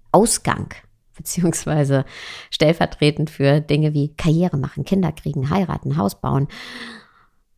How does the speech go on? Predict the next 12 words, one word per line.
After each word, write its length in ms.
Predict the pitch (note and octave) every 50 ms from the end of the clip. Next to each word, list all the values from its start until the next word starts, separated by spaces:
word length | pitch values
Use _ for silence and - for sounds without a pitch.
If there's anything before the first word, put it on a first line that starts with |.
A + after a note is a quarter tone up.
| _ _ -
äh, 260 | F3 D#3+ E3+ F3 E3+ D3 - - - - - -
Popstar 420 | - - - - - G3 F3+ E3
werden, 260 | D#3+ E3 D3+ D#3 D#3+
berühmt 340 | D#3 D#3+ G3+ A3+ G#3+ G#3 -
werden, 420 | F3 E3+ D#3+ D#3 D#3+ D#3+ D#3 D#3 - - - - - -
äh, 240 | - D#3 D#3 D#3+ D#3+
Buch 200 | D#3 - C4+ -
schreiben, 720 | - - - F#3 F3+ F3+ F3+ E3 F3 E3 E3 E3 D#3+ E3 D#3+ - - _ _ _ _
whatever 920 | - - G3+ A3 - - - - F#3+ F#3 G#3+ A#3 A#3 A3 A3+ G#3+ G#3+ -
it 200 | F#3+ F#3+ F#3 - -
is, 520 | G3 G3+ F3 D3 C3+ - - - - - _ _ _
ja. 360 | - D#3+ D3+ E3+ E3 F#3 G3+